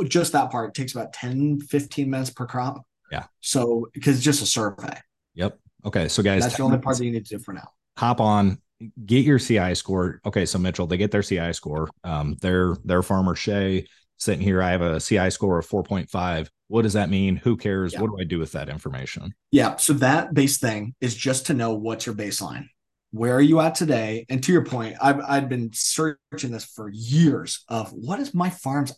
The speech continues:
Speaker 1: actual carbon footprint? Like,
Speaker 2: Mm-hmm.
Speaker 1: all these carbon programs we're paying for the change of practice, their privatized cost share. I'm like, "I don't care about that. I already changed the practices. What
Speaker 2: Right.
Speaker 1: is my farm's actual footprint?" And now we finally have it.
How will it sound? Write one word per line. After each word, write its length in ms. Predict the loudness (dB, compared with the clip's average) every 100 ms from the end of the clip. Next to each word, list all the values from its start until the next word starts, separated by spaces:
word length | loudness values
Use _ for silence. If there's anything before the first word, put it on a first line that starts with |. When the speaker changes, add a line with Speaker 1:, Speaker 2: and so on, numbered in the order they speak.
| -8
Speaker 1:
actual 500 | -8 -8 -8 -6 -4
carbon 380 | -2 -2 -2
footprint? 420 | -4 -8 -8 -14 -20 _ -4
Like, 220 | 0 0
Speaker 2:
Mm-hmm. 80 | -2
Speaker 1:
all 140 | -2 0
these 180 | 0
carbon 320 | -2 -2 0 2
programs 400 | 4 2 0 -4
we're 80 |
paying 300 | -6 -4 -4
for 180 | -6 -8
the 100 | -10
change 380 | -8 -2 0 0
of 100 | -2
practice, 640 | -2 -4 -2 -2 -2 -2 -6 _ _
their 120 | -8 -2
privatized 560 | 2 4 2 -2 -6
cost 320 | -6 -4 -2 -4
share. 320 | -4 -6 -6
I'm 120 | -2
like, 260 | -2 -2 -6
"I 40 | -8
don't 160 | -8
care 120 | -10
about 200 | -12 -6
that. 180 | -2 0
I 40 | 0
already 200 | 0 -2
changed 280 | 0 0 0
the 40 |
practices. 480 | -2 -6 -4 -6 -6 -10 -20 0
What 140 | 4
Speaker 2:
Right. 60 | 4
Speaker 1:
is 100 | 4
my 100 | 0
farm's 400 | 2 0 0 -2 -2
actual 380 | 0 0 0 -2
footprint?" 500 | -2 -6 -8 -12 -14 _ -20 -8
And 160 | 2 4
now 220 | 6 6
we 100 | 4
finally 420 | 4 0 0 -2
have 320 | -6 -4 -4 -4
it. 240 | -6 -10